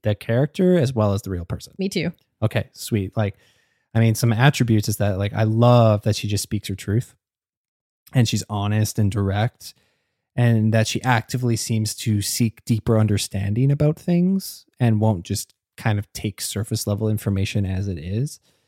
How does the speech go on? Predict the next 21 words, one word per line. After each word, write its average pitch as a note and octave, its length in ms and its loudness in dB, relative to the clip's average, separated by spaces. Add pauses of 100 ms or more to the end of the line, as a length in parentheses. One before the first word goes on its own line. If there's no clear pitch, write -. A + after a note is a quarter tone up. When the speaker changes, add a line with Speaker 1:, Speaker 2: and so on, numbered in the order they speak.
(440)
Speaker 1:
Um, G#2+ 560 2
and A2+ 100 -2
she A2 100 -4
follows A#2 420 4
what A2 100 -2
she - 120 -6
believes A2 340 0
is G#2 160 -4
right. G#2+ 520 -4 (120)
And A2 420 0 (460)
she, G#2 560 -2 (160)
you A2+ 100 0
know, G#2 140 0
has A#2 280 0
this G#2+ 140 -2
strength A#2 760 -2 (640)
and A2+ 140 2
intelligence A#2+ 540 2
about G#2 300 0
her G2+ 340 0
that, F#2+ 340 -6